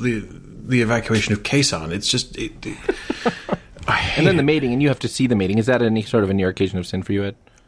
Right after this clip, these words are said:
Speaker 1: Uh, no.
Speaker 2: I mean, I know you've been bothered by this, and I'm starting to wonder if what's happening perhaps is that the whole thing is making you uncomfortable because, you know, you're watching this thing and it's perhaps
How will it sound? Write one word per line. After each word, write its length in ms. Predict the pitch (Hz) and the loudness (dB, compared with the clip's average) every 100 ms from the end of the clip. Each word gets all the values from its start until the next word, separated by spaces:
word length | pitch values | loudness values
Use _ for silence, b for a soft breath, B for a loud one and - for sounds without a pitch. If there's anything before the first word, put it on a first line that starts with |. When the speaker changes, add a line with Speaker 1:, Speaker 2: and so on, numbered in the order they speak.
| b - | b -6
Speaker 1:
Uh, 200 | 110 104 - | -4 -4 -2
no. 480 | 117 110 104 85 85 | 0 2 2 0 -2
Speaker 2:
I 80 | 123 | 0
mean, 140 | 131 | 2
I 60 | 135 | 4
know 80 | |
you've 160 | 147 127 | 4 2
been 100 | 113 | 2
bothered 280 | 113 117 104 | 2 2 2
by 100 | 101 | 2
this, 140 | 92 | 0
and 80 | 101 | 0
I'm 40 | |
starting 260 | 95 117 104 | 2 2 2
to 80 | 101 | 2
wonder 220 | 95 98 | 2 2
if 100 | 92 | 0
what's 140 | 98 - | -2 -2
happening 280 | 98 101 92 | -4 -2 -4
perhaps 460 | 98 98 95 - | -2 -2 -2 -4
is 140 | 87 - | -8 -2
that 280 | 92 87 - B B | -2 -2 -6 B B
the 80 | 113 | -6
whole 240 | 135 147 | 0 0
thing 260 | 131 113 92 | 0 -2 0
is 160 | 92 107 | 0 2
making 180 | 104 | 4
you 140 | 101 92 | 4 2
uncomfortable 560 | 92 - 107 107 95 | 0 0 0 0 0
because, 400 | 90 85 85 - | 0 -2 -6 -4
you 100 | 117 | -2
know, 80 | 104 | 0
you're 160 | 90 98 | 2 0
watching 340 | 95 92 98 | 0 -2 -4
this 140 | 87 - | -6 -6
thing 260 | 92 87 | -4 -4
and 80 | 85 | -4
it's 120 | 85 | -6
perhaps 340 | - 95 87 | -6 -4 -4